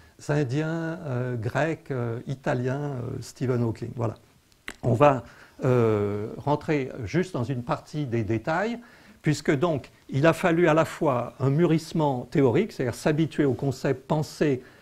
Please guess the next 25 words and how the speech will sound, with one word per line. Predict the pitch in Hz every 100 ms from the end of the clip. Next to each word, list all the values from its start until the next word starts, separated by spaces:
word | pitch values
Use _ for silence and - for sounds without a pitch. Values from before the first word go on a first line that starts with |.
| - -
comment, | 170 180 170 165 143 214
euh, | 135 123 113 110 107 104 -
cette | - 120
solution | - 131 131 - 135
mathématique | 123 139 120 117 - 127 -
allait | 123 123 123
pouvoir | 127 113 120 123 123
être | 127 123
le | 131
résultat | 110 147 143 131 - 135
d'une | 117 110
évolution | 113 110 110 107 127 117
physique, | - 117 190 240 - - - -
mais | 135 156 220 208
il | 143
fallait | - 147 156
aussi | 139 123 - 190
penser | 202 170 147 - 196
que | 202 139
ça | -
puisse | 147 - 254 175
exister | 123 120 123 - 139
dans | 123
l'univers | 120 117 110 117
réel. | 101 107 123 202